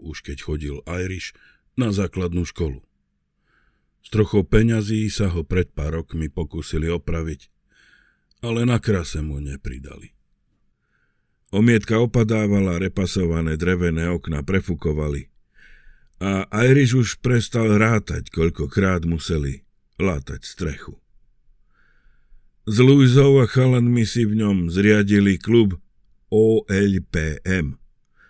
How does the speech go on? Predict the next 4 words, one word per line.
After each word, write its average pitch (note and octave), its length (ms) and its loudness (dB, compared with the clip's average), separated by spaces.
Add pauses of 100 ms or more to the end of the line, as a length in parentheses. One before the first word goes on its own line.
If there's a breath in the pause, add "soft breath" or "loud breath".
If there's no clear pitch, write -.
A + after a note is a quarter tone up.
(340 soft breath)
Obyčajní E2 720 2
ľudia F2+ 400 2
proti C#2 400 -10
mágom. D2 720 -6